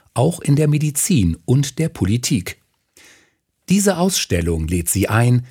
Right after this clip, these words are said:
sich mit der Entwicklung von Bildung und dem Einfluss von Glauben und Aberglauben auf das Leben der Menschen auseinanderzusetzen. Stellen Sie sich vor, Sie leben im Mittelalter oder in der frühen Neuzeit.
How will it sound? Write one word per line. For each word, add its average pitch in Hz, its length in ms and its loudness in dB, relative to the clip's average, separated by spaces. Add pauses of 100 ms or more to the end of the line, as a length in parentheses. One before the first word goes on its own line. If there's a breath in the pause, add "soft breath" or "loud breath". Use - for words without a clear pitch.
sich - 280 -2
mit 92 180 0
der 92 160 0
Entwicklung 90 600 0
von 87 280 0
Bildung 127 500 4 (340 soft breath)
und 190 200 2
dem 185 140 2
Einfluss 160 500 -2
von 92 220 -2
Glauben 131 420 2
und 151 240 0
Aberglauben 87 640 0
auf 90 160 -4
das - 220 -4
Leben 117 280 0
der 90 120 0
Menschen 107 560 0
auseinanderzusetzen. 92 1400 -2 (1300 soft breath)
Stellen 190 360 0
Sie 185 140 0
sich 175 240 -2
vor, 123 260 2
Sie 98 160 0
leben 101 360 2
im 147 160 4
Mittelalter 85 880 -2
oder 160 300 2
in 107 100 0
der 92 100 0
frühen 104 380 0
Neuzeit. 110 800 -2